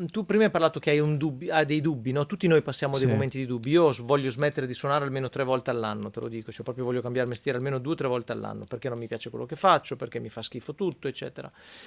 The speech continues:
Speaker 1: E ho trovato una soluzione che vi, vi sembrerà strana per voi che siete giovani, eccetera, però io ho trovato un mio equilibrio,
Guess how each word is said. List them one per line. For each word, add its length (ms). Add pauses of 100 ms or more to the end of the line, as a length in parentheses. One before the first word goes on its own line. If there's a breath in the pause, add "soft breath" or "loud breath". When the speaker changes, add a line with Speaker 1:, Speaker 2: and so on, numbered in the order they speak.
(200 loud breath)
Speaker 1:
E 160
ho 80
trovato 360
una 100
soluzione 480
che 340
vi, 320 (220)
vi 560
sembrerà 500
strana 480
per 140
voi 120
che 80
siete 240
giovani, 300
eccetera, 440
però 460 (1080 soft breath)
io 180
ho 40
trovato 340
un 100
mio 220
equilibrio, 800